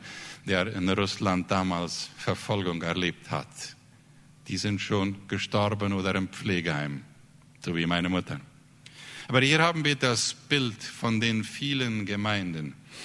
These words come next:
von tausenden Gemeinden, die hier entstehen in diesen Ländern, so wie die Gemeinde in Smyrna.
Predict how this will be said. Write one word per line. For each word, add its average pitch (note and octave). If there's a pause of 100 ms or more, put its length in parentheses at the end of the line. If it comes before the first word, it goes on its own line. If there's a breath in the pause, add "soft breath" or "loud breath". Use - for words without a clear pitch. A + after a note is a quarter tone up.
(380 loud breath)
von G2
tausenden A2
Gemeinden, F2+ (640 loud breath)
die G2
hier B2+ (120)
entstehen B2+
in G#2
diesen G#2+
Ländern, G#2+ (420 loud breath)
so A#2
wie C3
die B2+
Gemeinde A#2
in G#2
Smyrna. F#2+